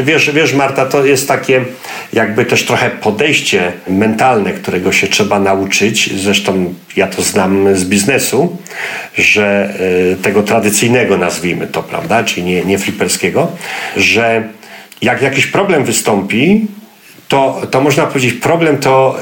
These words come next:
nie problem. Trzeba go po prostu rozwiązać, ale zastanowić się, co mi to może dać na przyszłość, prawda? Czyli jaką wiedzę, czyli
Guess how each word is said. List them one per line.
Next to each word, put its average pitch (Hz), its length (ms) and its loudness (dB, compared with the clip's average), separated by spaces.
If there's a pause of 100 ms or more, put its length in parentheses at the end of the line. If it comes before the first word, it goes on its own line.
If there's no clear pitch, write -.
nie 117 160 4
problem. 120 440 0
Trzeba 131 260 0
go 127 120 2
po - 120 -2
prostu 123 320 0
rozwiązać, 101 800 2 (560)
ale 113 320 2
zastanowić 170 640 0
się, 143 100 2
co 180 280 0
mi 175 120 0
to 143 120 2
może 131 260 2
dać 117 260 0
na 120 100 0
przyszłość, - 560 -2
prawda? - 400 -2
Czyli - 240 0
jaką 208 340 2
wiedzę, 98 400 0
czyli 98 380 0